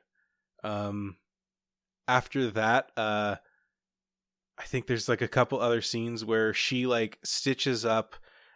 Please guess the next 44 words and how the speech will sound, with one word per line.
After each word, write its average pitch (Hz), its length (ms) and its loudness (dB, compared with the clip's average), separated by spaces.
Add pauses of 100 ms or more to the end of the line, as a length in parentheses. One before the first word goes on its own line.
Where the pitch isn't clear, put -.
(120)
uh, 110 100 0
the 107 120 -2
cut - 400 2
that 107 140 -10
she - 160 0
left 104 320 0
on 107 220 -2
John 104 280 -2
Goodman's 113 480 -4
head. 95 320 -2 (540)
Um, 98 540 -4 (840)
and 110 140 -2
they 113 120 2
have 113 180 4
a 110 60 4
conversation 107 760 0
about 104 460 0 (300)
how 110 260 0
he 113 140 -2
used 110 200 -2
to 117 60 -14
be 113 140 2
in 113 80 2
the 117 80 0
Navy, 104 460 0
and, 101 200 -6 (480)
um, 104 560 -4
he - 100 -14
kinda 117 300 0
opens 127 360 2
up 117 220 4
about 110 360 4
his 120 180 -2
daughter 101 400 2
and 101 160 -6
stuff - 260 -6
like 104 160 -8
that. 120 200 4
They 143 80 0
have 151 100 4
a 151 60 2
nice 135 340 0
little 147 80 0
conversation. 131 880 -2